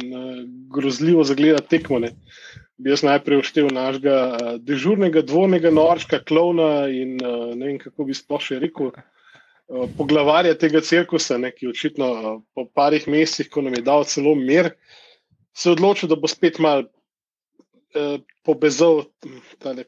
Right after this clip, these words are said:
kupček dehtečega iztrebka, eh, ki je naš klub, na žalost, ne,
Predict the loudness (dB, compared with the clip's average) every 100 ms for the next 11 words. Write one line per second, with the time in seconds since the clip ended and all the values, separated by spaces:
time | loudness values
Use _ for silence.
0 | _ -16 -14 -8 -10 -8 -10 -8 -4 -4
1 | -4 -4 -4 -6 -6 -6 -6 -6 -6 -6
2 | -8 -14 -20 -20 _ _ _ _ _ _
3 | _ _ _ _ 2 2 4 0 -4 -2
4 | 0 2 2 4 4 2 -2 -12